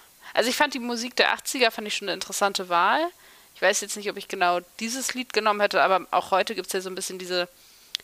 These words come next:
diesen nostalgischen Blick zu sagen, ja, wie der Radiosender meines Vertrauens sagt, die geilste Dekade.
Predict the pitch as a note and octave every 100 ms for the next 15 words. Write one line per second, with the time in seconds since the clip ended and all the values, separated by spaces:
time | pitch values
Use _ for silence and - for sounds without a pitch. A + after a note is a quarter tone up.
0 | - F#3+ F#3+ F#3+ F#3+ F#3+ - F#3+ G3+ G#3
1 | - F#3+ F#3 F#3+ - F#3 F#3 F3 F3+ F3+
2 | F3+ - - - - - _ _ _ _
3 | _ _ _ _ - E3+ F3 F#3 F3 F3
4 | D#3+ - _ - F3+ G3+ G3 F#3+ F#3+ G3
5 | F#3+ F3 G3 - F#3 G3+ F#3 - F#3+ F3
6 | E3+ G#3+ - F#3+ F3+ F3+ - - F3 F#3+
7 | G3 A3+